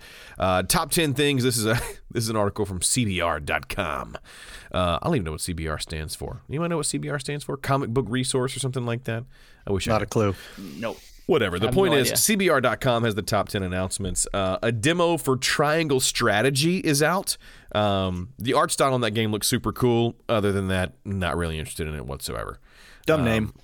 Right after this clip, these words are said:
Speaker 1: yeah, Square Enix's upcoming tactical R P G Triangle Strategy. Uh, a demo, uh,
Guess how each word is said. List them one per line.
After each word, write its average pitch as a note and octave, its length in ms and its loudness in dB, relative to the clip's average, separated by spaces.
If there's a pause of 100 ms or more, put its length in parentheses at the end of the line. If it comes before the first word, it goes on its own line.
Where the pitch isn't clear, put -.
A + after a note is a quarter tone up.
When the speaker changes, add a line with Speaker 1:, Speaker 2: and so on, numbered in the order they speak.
(200)
Speaker 1:
yeah, E2 220 -4
Square A#2+ 300 2
Enix's G#2+ 380 0
upcoming G2 360 -2
tactical F#2+ 420 -2
R F#2 160 2
P G#2 220 -4
G F#2 240 -4
Triangle G#2 360 -2
Strategy. D#3+ 800 0 (340)
Uh, E2+ 200 -2
a F2 40 -2
demo, G2+ 540 0 (160)
uh, F2 340 -4